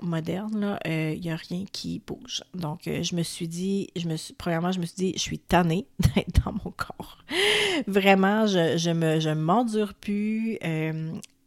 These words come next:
et je comprends pas comment ça, je suis pas capable de perdre du poids. Euh, tu sais, je veux dire, je suis quand même tout le background d'alimentation, nutrition.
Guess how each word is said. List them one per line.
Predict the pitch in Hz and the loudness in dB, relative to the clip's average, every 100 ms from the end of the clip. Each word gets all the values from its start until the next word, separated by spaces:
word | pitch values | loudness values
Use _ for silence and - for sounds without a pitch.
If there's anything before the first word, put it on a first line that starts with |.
| _ _ - | _ _ -4
et | 180 - | -4 -2
je | 180 151 | -2 -4
comprends | - 233 269 - 208 | -2 0 0 0 -2
pas | 190 185 277 - | 0 -2 -4 -4
comment | 190 175 | -2 -2
ça, | - 208 | -4 -4
je | |
suis | - - | -6 -6
pas | 208 | -6
capable | 220 208 208 | -4 -2 0
de | 185 | 0
perdre | 170 170 170 | 0 -2 -4
du | 165 | -10
poids. | - 165 170 208 - - - - - | -6 -4 -2 -4 -8 -10 -14 -16 -10
Euh, | 135 160 160 170 151 156 156 - | -6 -4 -4 -4 -6 -6 -10 -12
tu | - | -8
sais, | 170 | -4
je | |
veux | 165 | -4
dire, | 170 175 | -2 -4
je | - | -4
suis | |
quand | - 170 | -2 2
même | 180 185 | 2 0
tout | - | 0
le | 196 | 0
background | 175 170 170 180 | 2 0 2 0
d'alimentation, | 180 165 165 170 160 - 190 | 0 -2 -2 -2 -4 -2 0
nutrition. | 175 - - 190 185 202 | 0 -4 -4 0 0 0